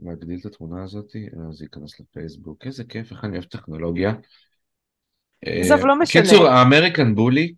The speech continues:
Speaker 1: הוא, הוא כלב לגמרי של show off, אוקיי? זה רק לתצוגה, הוא רק נראה גדול, הוא רק נראה מפחיד. הם מתוקים באמת ברמה היסטרית,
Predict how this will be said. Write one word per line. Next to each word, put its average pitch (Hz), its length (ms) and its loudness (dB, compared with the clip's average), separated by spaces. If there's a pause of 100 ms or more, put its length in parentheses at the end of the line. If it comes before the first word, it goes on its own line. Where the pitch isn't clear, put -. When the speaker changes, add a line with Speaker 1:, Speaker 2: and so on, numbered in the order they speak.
(520)
Speaker 1:
הוא, 113 440 -2
הוא 101 300 -8
כלב 131 420 -2 (440)
לגמרי 110 560 -6
של 101 160 -10
show 87 460 -6
off, - 40 -16 (600)
אוקיי? 117 280 -6
זה 90 160 -8
רק 101 220 -6
לתצוגה, 87 540 -6
הוא 85 300 -8
רק 110 160 -6
נראה 95 240 -2
גדול, 90 440 -4 (120)
הוא 87 180 -10
רק 101 140 -12
נראה 95 200 -4
מפחיד. 87 440 -8 (680)
הם 98 160 -6
מתוקים 110 480 -2
באמת 101 340 0
ברמה 98 260 -2
היסטרית, 92 720 -4